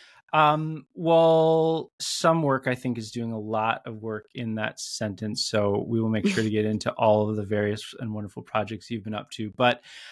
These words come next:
Speaker 1: I think we have to start this conversation by disclosing that the way that we know each other, and really the last time that we talked a bunch was when we were in high school together. And,
Speaker 2: Yeah.
Speaker 1: um,
Speaker 2: And
Speaker 1: you know,
Speaker 2: married.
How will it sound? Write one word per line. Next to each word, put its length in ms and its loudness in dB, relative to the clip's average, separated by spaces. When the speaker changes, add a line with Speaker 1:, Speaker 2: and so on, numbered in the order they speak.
Speaker 1:
I 120 0
think 360 -4
we 120 -6
have 340 0
to 100 -10
start 220 -8
this 140 -12
conversation 920 -2
by 140 4
disclosing 640 -4
that 200 -8
the 100 -2
way 260 2
that 140 0
we 120 0
know 200 0
each 160 -4
other, 240 2
and 100 -2
really 220 -2
the 100 -2
last 380 0
time 220 -6
that 140 -6
we 280 0
talked 480 -4
a 100 -2
bunch 380 2
was 180 -4
when 80 2
we 80 4
were 60 4
in 60 2
high 260 2
school 340 2
together. 720 0
And, 480 -2
Speaker 2:
Yeah. 520 2
Speaker 1:
um, 340 -2
Speaker 2:
And 200 -2
Speaker 1:
you 100 2
know, 40 4
Speaker 2:
married. 400 2